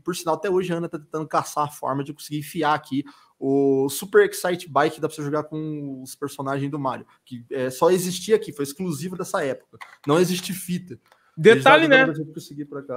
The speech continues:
Speaker 2: O
Speaker 1: Detalhe.
Speaker 2: Satela View funcionou até dois mil e dez, dois mil e onze. O Arthur deve se lembrar, cara.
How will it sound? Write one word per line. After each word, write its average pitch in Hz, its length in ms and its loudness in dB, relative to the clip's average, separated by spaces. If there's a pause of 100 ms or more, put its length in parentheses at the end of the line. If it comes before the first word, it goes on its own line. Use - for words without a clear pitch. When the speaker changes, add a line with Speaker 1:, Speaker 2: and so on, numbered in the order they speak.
Speaker 2:
O - 40 -2
Speaker 1:
Detalhe. 226 80 4
Speaker 2:
Satela 226 440 4
View 240 480 4
funcionou 247 680 4
até 247 380 6
dois 247 320 2
mil 247 260 4
e 226 80 2
dez, 185 600 2
dois 165 240 0
mil 180 140 0
e 185 80 2
onze. 240 240 4
O 226 40 10
Arthur 196 200 6
deve 285 220 6
se 311 80 0
lembrar, 269 340 4
cara. 135 380 -4